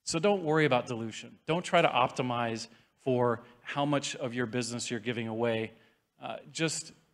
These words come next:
remember that cash is the most important thing for your business and get the cash. And then lastly, your job as founders, if you're gonna get venture money, is to create this greed, and it's to create competition amongst capital partners.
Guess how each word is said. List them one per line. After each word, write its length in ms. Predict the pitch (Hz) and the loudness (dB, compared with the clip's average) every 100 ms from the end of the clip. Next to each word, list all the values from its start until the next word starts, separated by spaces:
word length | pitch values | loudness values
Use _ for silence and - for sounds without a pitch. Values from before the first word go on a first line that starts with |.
| _ _ - 107 | _ _ -20 -10
remember 420 | 123 135 151 156 135 | 2 6 6 6 4
that 140 | 127 | 2
cash 380 | 131 120 120 - | 2 2 2 0
is 100 | 110 | -6
the 60 | |
most 240 | 117 117 - | -6 -6 -8
important 380 | 120 131 120 117 | -6 -6 -6 -6
thing 160 | 117 | -8
for 120 | 107 | -8
your 120 | 110 113 | -10 -2
business 400 | 151 127 117 - - _ | 0 0 -6 -10 -18 _
and 100 | 127 | -6
get 120 | 123 127 | -4 -4
the 80 | |
cash. 460 | 123 123 120 - - _ _ _ _ _ _ _ _ _ _ _ _ _ | -6 -6 -6 -10 -18 _ _ _ _ _ _ _ _ _ _ _ _ _
And 80 | 143 | 0
then 100 | 160 | 4
lastly, 460 | 165 196 - 131 127 - - _ | 4 4 2 -2 -2 -14 -20 _
your 140 | 151 | 6
job 280 | 143 143 156 | 8 8 8
as 100 | 170 | 6
founders, 420 | 143 131 143 160 - | 2 2 2 0 0
if 220 | 147 - | 0 0
you're 100 | 151 | -2
gonna 180 | 151 147 | 0 0
get 160 | 143 | 0
venture 280 | 135 135 165 | 0 -4 -4
money, 340 | 135 110 123 151 _ _ _ _ _ _ _ _ _ | -6 -6 -8 -14 _ _ _ _ _ _ _ _ _
is 160 | 156 - | -2 0
to 80 | 160 | 0
create 340 | - 139 139 | 2 2 2
this 140 | 170 | 0
greed, 400 | 147 139 143 143 | -2 0 2 2
and 180 | 143 147 | 0 -2
it's 140 | 151 - | -2 -4
to 100 | 165 | -6
create 380 | - 160 165 | -2 -2 -2
competition 720 | - 160 147 - 202 196 160 139 | -2 -4 -4 -4 -2 -2 -2 -4
amongst 680 | 139 135 139 151 175 - - _ _ _ | -2 -2 0 0 -2 -6 -10 _ _ _
capital 460 | - 143 143 139 131 | -2 0 0 0 -2
partners. 680 | 131 151 147 123 - - | 4 4 4 0 -10 -12